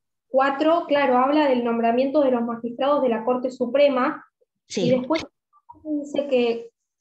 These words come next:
Speaker 1: eh, un nuevo nombramiento precedido de igual acuerdo será necesario para mantener en el cargo a cualquiera de esos, bueno, una vez que cumplan la edad de setenta y cinco años. ¿Me escuchó?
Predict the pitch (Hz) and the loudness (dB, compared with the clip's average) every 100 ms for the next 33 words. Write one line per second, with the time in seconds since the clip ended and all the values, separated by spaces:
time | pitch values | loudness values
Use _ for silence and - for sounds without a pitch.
0 | _ 269 240 226 226 269 294 302 294 269 | _ 0 2 2 2 2 4 4 4 2
1 | 247 240 240 277 302 302 285 247 240 247 | 2 2 0 2 2 2 2 0 -2 0
2 | 240 277 277 233 240 254 254 240 294 294 | 0 2 2 2 2 2 0 0 0 2
3 | 285 294 320 _ _ _ _ _ _ - | 2 0 -4 _ _ _ _ _ _ 0
4 | 170 185 294 269 277 285 247 226 226 226 | 2 2 2 0 0 0 0 0 0 0
5 | 226 240 269 285 269 254 285 302 311 262 | 0 2 2 4 2 2 2 2 2 2
6 | 240 233 277 269 269 285 262 254 233 226 | 0 2 2 2 2 2 2 2 0 2
7 | 285 294 311 302 294 285 285 294 277 233 | 2 4 2 0 0 0 0 2 2 2
8 | 247 277 311 294 226 226 220 226 226 269 | 2 2 2 0 -2 -2 -2 -2 -2 -4
9 | 254 247 240 214 202 196 - _ _ _ | 0 0 0 -2 -4 -10 -18 _ _ _
10 | _ _ _ _ _ _ _ _ _ _ | _ _ _ _ _ _ _ _ _ _
11 | _ _ _ _ _ _ _ _ _ _ | _ _ _ _ _ _ _ _ _ _
12 | _ _ _ - 233 240 - 233 277 - | _ _ _ -6 -4 -4 -4 0 0 -2
13 | - | -12